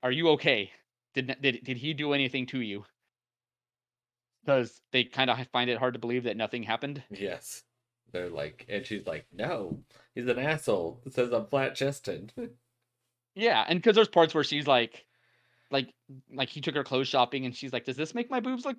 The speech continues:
Speaker 1: bigger?" And he's like, "Don't, don't even start with that shit." Like
Speaker 2: <laughs>
Speaker 1: Um,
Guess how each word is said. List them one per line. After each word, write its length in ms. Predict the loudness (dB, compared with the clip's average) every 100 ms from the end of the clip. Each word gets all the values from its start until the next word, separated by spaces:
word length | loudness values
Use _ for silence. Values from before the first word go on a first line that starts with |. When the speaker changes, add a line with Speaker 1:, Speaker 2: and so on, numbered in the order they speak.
| _
Speaker 1:
bigger?" 320 | -2 -2 -10 -18 _
And 100 | -12
he's 140 | -6 -2
like, 220 | -2 -4 _ _ _ _ _ -2
"Don't, 240 | -2 -2
don't 140 | -2 -2
even 120 | -4
start 180 | -6 -8
with 80 | -8
that 120 | -10
shit." 260 | -8 -12 -10
Like 200 | -12 -10 -12 -14 _ _ _ _ -20 -20 _
Speaker 2:
<laughs> 2000 | -2 0 -2 -2 -4 -2 -4 -2 -6 -4 -8 -6 -8 -8 -8 -10 -10 -16 -16 -18 -18 -20 _ _ _ _ _ _ _ _ _ _ _ _ _ _ _
Speaker 1:
Um, 460 | 4 4 4 0